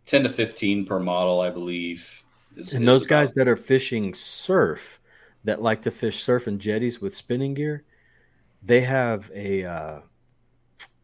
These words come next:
Speaker 2: I think the five thousand and six thousand size are exactly the same price, or maybe it was the six thousand and, like, the eight thousand or something like that. It's, like, one fifty-nine,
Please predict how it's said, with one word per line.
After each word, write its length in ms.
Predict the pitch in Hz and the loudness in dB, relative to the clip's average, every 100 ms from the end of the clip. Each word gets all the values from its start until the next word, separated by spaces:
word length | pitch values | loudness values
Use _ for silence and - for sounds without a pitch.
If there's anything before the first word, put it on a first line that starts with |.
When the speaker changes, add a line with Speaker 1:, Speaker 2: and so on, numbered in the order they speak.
| _ | _
Speaker 2:
I 100 | - | -16
think 200 | - 143 | -12 -8
the 80 | - | -8
five 420 | - - 113 127 | -6 -2 0 0
thousand 360 | - 131 120 101 | -4 -6 -6 -8
and 120 | 85 | -10
six 340 | - 113 - | -10 -8 -8
thousand 560 | - 80 82 80 78 78 | -8 -10 -10 -12 -14 -14
size 580 | - 82 82 82 78 - - | -12 -10 -8 -10 -12 -14 -16
are 460 | 90 90 80 - - | -14 -12 -12 -12 -14
exactly 600 | 90 87 - 98 101 110 | -18 -14 -10 -10 -8 -8
the 120 | 90 | -8
same 300 | 80 - 85 | -10 -10 -10
price, 360 | 76 82 71 - | -12 -10 -10 -12
or 40 | 71 | -12
maybe 180 | 82 | -10
it 60 | 92 | -10
was 140 | 73 | -12
the 60 | 85 | -12
six 280 | - 95 - | -10 -10 -8
thousand 440 | 85 78 78 73 | -6 -6 -8 -12
and, 300 | 67 67 65 | -14 -16 -18
like, 200 | 64 - | -18 -20
the 100 | - - | -20 -18
eight 120 | 85 - | -18 -18
thousand 340 | - 53 - | -18 -18 -20
or 60 | 64 | -20
something 260 | - 80 | -20 -20
like 140 | - - | -20 -20
that. 60 | 85 | -20
It's, 120 | - | -20
like, 80 | _ 92 | _ -12
one 180 | 101 | -10
fifty-nine, 720 | 117 - 117 85 - 82 76 | -10 -10 -12 -12 -14 -14 -16